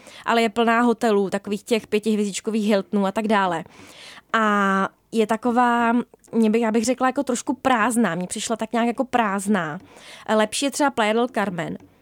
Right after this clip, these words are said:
což je, leží, já nevím, asi hodinu cesty možná od toho Cancúnu. A ta je taková jako domáčtější, jo.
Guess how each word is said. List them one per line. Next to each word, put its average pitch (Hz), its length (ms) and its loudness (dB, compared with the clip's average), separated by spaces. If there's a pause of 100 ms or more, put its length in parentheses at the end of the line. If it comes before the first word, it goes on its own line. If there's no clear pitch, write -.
(320)
což 240 200 0
je, 240 280 4 (160)
leží, 214 380 0
já 220 100 2
nevím, 208 180 2
asi 196 200 -4
hodinu 208 420 0
cesty 208 340 -6
možná 196 340 -2
od 190 100 -6
toho 220 160 -2
Cancúnu. 202 560 0 (540)
A 196 420 0
ta 214 100 0
je 226 80 2
taková 233 260 0
jako 226 160 0
domáčtější, 208 840 0
jo. 139 160 -10